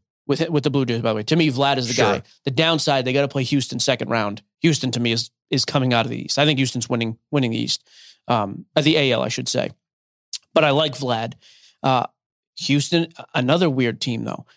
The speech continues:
Speaker 1: Houston, to me, it's very clear the one guy, if you're going to play this game of, "I wanna buy somebody on the short term," it's Yordan. Another dude who hits home runs in bunches.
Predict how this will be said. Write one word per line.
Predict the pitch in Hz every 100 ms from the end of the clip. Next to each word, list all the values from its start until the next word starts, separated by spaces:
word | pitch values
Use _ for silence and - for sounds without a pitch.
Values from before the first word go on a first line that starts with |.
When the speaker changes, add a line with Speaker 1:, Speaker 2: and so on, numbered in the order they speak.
| _ _ _ _
Speaker 1:
Houston, | - 160 156 160
to | 151
me, | 156 147
it's | 123
very | 139 139
clear | - 143 127
the | 117
one | 127 131
guy, | 127 117
if | 120 135 131
you're | 123
going | 120 156 160 156
to | 156
play | 151 147
this | 135 127
game | 139 135
of, | 123
"I | 123
wanna | 127 120
buy | 123 123
somebody | 131 127 127
on |
the | 117
short | - 147 143
term," | 160 156 156 - -
it's | 123
Yordan. | 120 120 101 90 - _ _ _ _ _ -
Another | 123 123 151 156
dude | 139 143 131
who |
hits | 123 120
home | - 147 170
runs | 180 175
in | 175
bunches. | 147 147 151 151 143